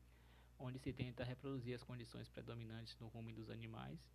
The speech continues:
com presença de micro-organismos, a-, anaerobiose, temperatura de cerca de trinta e nove graus Celsius,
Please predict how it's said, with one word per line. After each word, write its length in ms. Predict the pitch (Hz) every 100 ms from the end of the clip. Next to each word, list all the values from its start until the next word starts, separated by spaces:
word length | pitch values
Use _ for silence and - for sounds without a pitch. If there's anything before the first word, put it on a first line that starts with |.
| -
com 320 | - - 113 -
presença 420 | 113 107 113 117
de 300 | 110 107 117
micro-organismos, 1120 | 113 107 113 104 104 104 120 151 139 113 - - - -
a-, 340 | - - -
anaerobiose, 800 | 113 113 117 113 110 113 123 139
temperatura 640 | 135 120 117 117 117 120 120
de 340 | 117 110 117 120 -
cerca 220 | 117 113
de 80 | 107
trinta 240 | - 120
e 60 | 117
nove 240 | 110 110
graus 220 | 107 107 -
Celsius, 520 | - 117 131 147